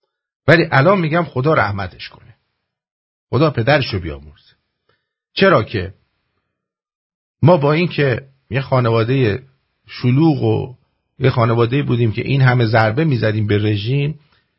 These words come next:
دانشگاهمون رو رفتیم، شغلای خوب گرفتیم، کار زندگیمون رو می‌کردیم، کسی بهمون نمیگفت شما چون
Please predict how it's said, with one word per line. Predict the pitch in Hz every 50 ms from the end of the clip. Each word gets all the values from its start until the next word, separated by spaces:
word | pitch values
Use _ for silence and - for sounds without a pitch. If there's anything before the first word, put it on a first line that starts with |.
| _ _ _ _ _ _ _ - 143
دانشگاهمون | 127 123 113 113 113 107 - - 127 131 117 107
رو | 104 95
رفتیم، | 110 143 156 135 - - 139 131
شغلای | 120 - - 104 101 101 113 123 110 104
خوب | - - 117 104 -
گرفتیم، | - 107 104 135 156 147 - - 131 131 131 127 -
کار | - - - - 117 107 104
زندگیمون | 101 104 101 101 101 107 127 123 120
رو | 123
می‌کردیم، | 135 131 135 131 127 123 113
کسی | - 120 117 - - 113
بهمون | 107 104 104 110 113 113 113
نمیگفت | 117 127 131 120 120 117 104
شما | - 123 120 117 113 110
چون | 101 - 117 113 110 110 104